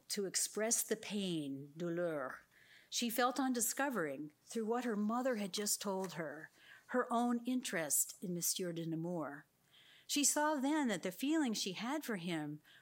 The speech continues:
were those that Monsieur de, uh, de Clèves had so often asked of her, she realized how shameful it was to have such feelings for a man other than a husband who deserved them.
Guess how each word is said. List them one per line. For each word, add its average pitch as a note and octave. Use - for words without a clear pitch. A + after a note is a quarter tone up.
were G3+
those A#3
that A3+
Monsieur G#3
de, F3
uh, G#3+
de F3+
Clèves G3+
had F#3
so G#3
often F#3
asked C4
of D3+
her, C3+
she C#4+
realized B3+
how G3
shameful C4+
it D3+
was D#3
to G3+
have B3
such A#3+
feelings G#3+
for G3
a F#3+
man F#3+
other G#3+
than E3
a E3+
husband F#3+
who E3
deserved G3+
them. D#3